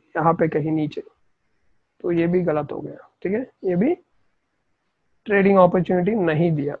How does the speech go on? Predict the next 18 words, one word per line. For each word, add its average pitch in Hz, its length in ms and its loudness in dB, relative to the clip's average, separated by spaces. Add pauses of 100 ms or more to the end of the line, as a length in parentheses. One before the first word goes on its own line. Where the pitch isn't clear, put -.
उसके 170 260 -2
बाद 190 200 6
आईसीआईसी 175 480 2
बैंक, 143 200 -8 (880)
Same 202 300 4
case 190 200 4
है, 196 80 4
देखो 185 280 4
आईसीआईसी 185 400 2
कहाँ 185 220 6
दिया 196 160 4
मैंने, 196 240 2 (1000)
थ्री 202 120 2
फ़ोर्टी 190 300 6
सिक्स 190 200 0
पॉइंट 196 340 2
फ़ाइव 190 180 0
ज़ीरो 180 340 0